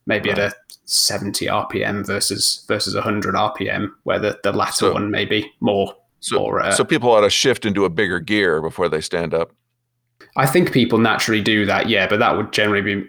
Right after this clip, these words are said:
Speaker 1: be my recommendation. Obviously, as you said, if you're used to sitting in the saddle the whole time and working with cadences maybe more around the, the ninety R P M, then standing up might feel a little bit alien. But I think as you do it more and more, uh, you get used to that,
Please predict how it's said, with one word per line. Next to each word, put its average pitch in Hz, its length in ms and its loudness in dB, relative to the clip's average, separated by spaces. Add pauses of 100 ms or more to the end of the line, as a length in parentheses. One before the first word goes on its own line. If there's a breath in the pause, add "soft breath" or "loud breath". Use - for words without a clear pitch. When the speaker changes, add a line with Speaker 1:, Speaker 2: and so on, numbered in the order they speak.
(160)
Speaker 1:
be 101 120 -2
my 101 180 0
recommendation. 101 1000 0
Obviously, 117 340 0
as 113 120 0
you 113 60 0
said, 113 260 2
if 107 160 -2
you're 113 120 0
used 123 380 0
to 104 60 0
sitting 107 380 -2
in 104 80 0
the 101 60 -2
saddle 117 360 2
the 117 80 2
whole 113 240 2
time 120 340 2
and 110 120 2
working 107 340 0
with 104 160 -4
cadences 104 560 -2
maybe 104 300 0
more 107 320 0
around 104 280 2
the, 101 200 -2 (380 loud breath)
the 107 100 -2
ninety 117 440 2
R 117 180 4
P 113 160 2
M, 123 200 2
then 104 160 0
standing 107 460 0
up 101 220 -4
might 104 300 -4
feel 107 240 -2
a 104 60 0
little 90 180 -2
bit - 160 -4
alien. 120 440 2
But 107 100 4
I - 20 0
think 120 220 0
as 110 120 -2
you 113 80 -2
do 120 180 2
it 117 120 0
more 110 240 0
and 101 80 -4
more, 104 420 -2 (320 soft breath)
uh, 110 100 -2
you 107 180 -4
get 107 160 -2
used 110 320 -2
to 95 80 -8
that, 95 180 0